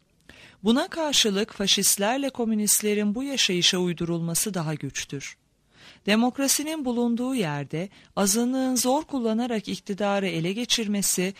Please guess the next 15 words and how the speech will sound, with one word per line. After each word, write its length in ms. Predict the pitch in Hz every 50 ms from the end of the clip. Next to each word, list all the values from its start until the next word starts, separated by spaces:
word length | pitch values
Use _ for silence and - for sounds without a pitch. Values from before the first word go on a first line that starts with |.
| - - - _
ve 200 | 170 185 190 180
bu 80 | 226 285
yoldaki 540 | 320 320 302 277 247 214 240 220 - 226 196
girişimlerin 680 | 220 214 208 202 - - 208 208 208 214 208 214 208
teşvik 460 | 196 - 170 165 - - 254 262 -
edilmesi, 680 | 277 247 208 220 196 185 175 170 - - - 165 151 175 - - - - - - - - _ -
yasalara 580 | 202 226 220 - 269 262 269 269 269 294 311
bağlı 340 | 302 285 269 262 269 262 262
çoğunluğun 680 | - - 240 233 233 226 226 226 226 226 226 226 220 190
barış 320 | 185 190 233 277 - -
içinde 360 | 262 - - 254 240 233 233
yaşamaya 640 | 226 220 220 202 - - 220 208 214 214 214 208 185
hakkı 360 | 190 185 180 - - 247 240
bulunduğu 500 | 285 277 247 240 226 214 196 214 208 214
gerekçesiyle 1000 | 190 190 190 180 180 180 - - 180 175 - - - 175 165 156 156 151 165